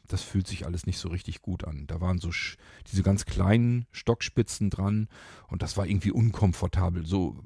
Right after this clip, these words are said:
als wenn ich wild herumstochern müsste mit den blöden Stöcken. Bis ich dann irgendwann eine Jumbo-Kugel bekommen habe, die ich an den Ambutec, den ich hatte,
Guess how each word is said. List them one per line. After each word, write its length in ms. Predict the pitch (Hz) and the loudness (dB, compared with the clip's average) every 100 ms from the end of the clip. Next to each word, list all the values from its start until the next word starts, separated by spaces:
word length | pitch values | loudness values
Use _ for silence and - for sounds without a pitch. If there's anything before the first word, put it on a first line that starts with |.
| - | -12
als 200 | - - | -10 0
wenn 100 | 123 | 2
ich 240 | 120 - - | 2 0 -16
wild 580 | - 92 104 127 160 - | -14 -6 6 6 6 2
herumstochern 720 | 92 104 147 - 98 90 85 | 4 4 4 2 0 0 -2
müsste 420 | 85 90 - 90 | 0 -2 -2 -2
mit 180 | 87 82 | -2 0
den 120 | 87 | -2
blöden 260 | 80 87 80 | -2 -4 -6
Stöcken. 440 | - 85 - - - - - - - - | -6 -8 -6 -10 -10 -20 -18 -18 -20 -12
Bis 140 | - 131 | -4 -2
ich 80 | 143 | 2
dann 180 | 139 | 0
irgendwann 360 | 151 151 143 127 | 2 0 2 2
eine 180 | 113 113 | 4 2
Jumbo-Kugel 840 | 98 110 131 160 175 - 165 170 | 4 4 4 4 0 -2 0 0
bekommen 460 | 156 - 143 147 135 | 0 0 0 2 4
habe, 240 | 127 123 | 4 2
die 240 | 117 117 | 0 0
ich 200 | 113 - | -2 -2
an 200 | 98 98 | 0 2
den 240 | 95 90 - | 2 0 0
Ambutec, 500 | 95 127 120 113 - | 0 0 -2 -4 -2
den 160 | 113 | -2
ich 160 | 107 - | -2 -2
hatte, 360 | 107 - 110 | -2 0 0